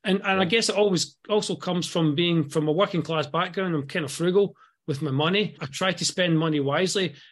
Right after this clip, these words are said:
Speaker 1: and I kinda take that thinking process into working with businesses, because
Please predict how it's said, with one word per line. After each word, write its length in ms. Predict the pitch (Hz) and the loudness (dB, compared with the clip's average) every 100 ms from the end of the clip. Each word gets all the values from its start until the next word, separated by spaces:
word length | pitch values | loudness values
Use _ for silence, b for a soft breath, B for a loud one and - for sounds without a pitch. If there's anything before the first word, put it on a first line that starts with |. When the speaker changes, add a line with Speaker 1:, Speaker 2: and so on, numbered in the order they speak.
| _ | _
Speaker 1:
and 120 | 170 | -4
I 20 | |
kinda 240 | 156 208 165 | -2 0 -2
take 320 | 135 180 160 | 0 -4 0
that 260 | 151 - - | -4 -4 -4
thinking 360 | 165 165 202 | -2 0 -2
process 580 | - 170 160 165 160 143 | 0 0 2 2 0 -2
into 460 | - 160 156 160 139 | -2 -4 -2 -2 0
working 320 | 151 147 143 | -2 -2 -6
with 120 | 120 | -2
businesses, 460 | 147 170 196 180 139 | -2 0 0 -2 -2
because 360 | 143 156 139 | -4 -4 -4